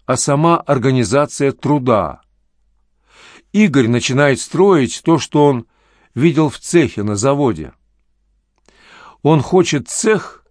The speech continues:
перенести в М Т С. И вот вокруг этой темы нужно поднимать роман.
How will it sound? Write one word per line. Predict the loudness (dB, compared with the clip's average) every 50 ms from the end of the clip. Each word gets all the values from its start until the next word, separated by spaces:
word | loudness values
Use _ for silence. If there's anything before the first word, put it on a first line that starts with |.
| _ _ _ _ _ _ _ _ _ -4
перенести | 0 0 2 2 2 0 -2 -4 -2 0 0
в | 2
М | 0 0
Т | 0 -2 -2 -2 -2 -4
С. | -6 -10 -12 -12 -14 _ _ _ _ _ _ _ _ _ _ _ _ _ _ _ _ _ _ _ -20 -20 -20 -20 -20 -14 _ 0
И | 2 2
вот | 2 2 2
вокруг | 2 0 2 2 2 2 2 2
этой | 0 -2 -2 -4
темы | -4 -2 0 0 2 2 2
нужно | 2 2 0 0 0 -2 -2
поднимать | -2 -2 -2 -2 -2 -2 -2 0 0 -2 -2 -2 -2
роман. | -2 0 0 0 0 0 -2 -4 -10